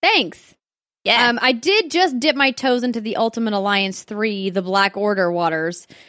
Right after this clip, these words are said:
Speaker 1: Um, so I don't have enough gameplay under my belt to really talk about that, but maybe I will next week. And then we have a couple more games the week after, the week I'm gone, where the embargo lifts.
Speaker 2: Oh, yeah. There's a lot.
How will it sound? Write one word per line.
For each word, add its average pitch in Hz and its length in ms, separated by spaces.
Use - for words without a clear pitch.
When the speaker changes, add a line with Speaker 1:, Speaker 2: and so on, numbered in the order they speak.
Speaker 1:
Um, 202 360
so 233 100
I 226 60
don't 277 200
have 269 160
enough 262 300
gameplay 220 580
under 202 140
my 202 160
belt 190 280
to 202 100
really 180 240
talk 202 300
about 196 160
that, 190 180
but 185 100
maybe 190 320
I 180 120
will 175 280
next 175 300
week. - 340
And 202 60
then 233 80
we 254 80
have 254 100
a 240 60
couple 233 240
more 233 200
games 208 640
the 202 80
week 220 240
after, 185 680
the 214 80
week 233 140
I'm 208 160
gone, 185 580
where 190 160
the 185 100
embargo 180 400
lifts. 170 380
Speaker 2:
Oh, 208 120
yeah. 202 340
There's 220 180
a 240 80
lot. 196 240